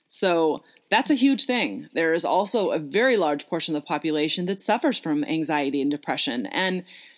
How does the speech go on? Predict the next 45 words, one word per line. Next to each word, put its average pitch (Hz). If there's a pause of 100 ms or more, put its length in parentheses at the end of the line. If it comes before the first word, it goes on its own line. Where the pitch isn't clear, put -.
(220)
typically 262
the 185
treatment 254
for 196
that 170
in 160
the -
past 339
has 190
been 175
some 160
heavy 214
duty, 185
either 151
psychotic 254
drugs 240
or 170 (300)
prescriptions 240
that 190
you -
have 196
to 185
be 175
on 170
for 175
the 170
rest 147
of 120
your 120
life. 262
If -
you 160
stop -
taking 247
them, 226
then 165
you 156
go 143
through 131
withdrawals 247
and 156
you 151
have 151
these 135
weird 160